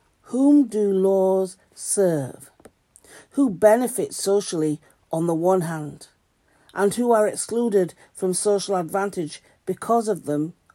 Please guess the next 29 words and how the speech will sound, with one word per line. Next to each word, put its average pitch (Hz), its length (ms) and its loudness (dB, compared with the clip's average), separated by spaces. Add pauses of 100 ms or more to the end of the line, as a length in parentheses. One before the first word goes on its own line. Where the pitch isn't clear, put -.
(120)
on 175 160 -2
the 196 160 2
other 214 180 -2
hand? 160 400 -12 (1040)
It's 208 240 2
a 202 80 0
continuing 196 720 0
debate 180 480 -2
for - 240 -6
us - 460 -8 (240)
too. 180 420 -2 (1040)
There 202 100 4
are 202 80 4
many 214 400 2
instances 208 640 -4
in 175 140 -2
society 190 880 -4 (320)
and 165 200 -2
in 170 160 -2
faith 226 480 -4
communities 151 800 -4 (280)
where 180 160 2
we 190 140 4
come 233 260 -4
across 233 640 -8 (320)
these 190 240 0
tensions, - 1040 -10 (580)
where 202 200 4
responding 220 760 0